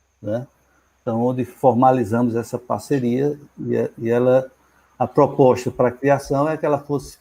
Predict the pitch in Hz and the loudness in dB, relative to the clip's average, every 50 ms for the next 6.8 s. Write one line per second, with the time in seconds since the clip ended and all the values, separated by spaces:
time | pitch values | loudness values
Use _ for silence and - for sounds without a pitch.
0 | _ - - 135 127 120 - 120 110 101 107 127 143 139 127 117 104 101 - - | _ -4 -2 -2 -2 -2 -4 -8 -8 -6 -2 0 2 4 4 4 4 2 -2 -4
1 | - 127 123 110 98 120 117 117 - 120 117 - - 139 123 - - 123 120 135 | 0 2 2 2 4 2 0 0 -2 -10 -8 -2 -2 -2 -2 -2 -2 -2 -2 -2
2 | 170 214 226 185 127 120 139 151 127 107 107 104 104 104 101 107 113 117 117 - | -2 -2 -4 -4 -4 -4 -4 -6 -8 -8 -8 -8 -8 -8 -6 -6 -6 -6 -6 -8
3 | _ - 131 120 123 143 165 175 _ _ _ _ _ _ _ _ _ _ _ - | _ -2 0 2 2 2 0 -4 _ _ _ _ _ _ _ _ _ _ _ -16
4 | - - - 127 113 - - 127 120 117 117 110 - 113 107 - - 117 113 107 | -12 -6 -4 -4 -4 0 0 2 2 4 2 0 -2 -6 -4 0 2 2 2 2
5 | 107 107 107 104 110 _ - - 107 104 101 110 110 107 107 - _ - - 107 | -2 -4 -4 -8 -10 _ -4 -2 -2 -2 0 -2 -2 -4 -4 -10 _ -4 -4 -2
6 | 104 104 113 110 110 117 123 123 120 - 139 131 131 147 175 180 | -2 0 -2 -2 0 0 -2 -2 -2 0 0 2 2 2 0 -4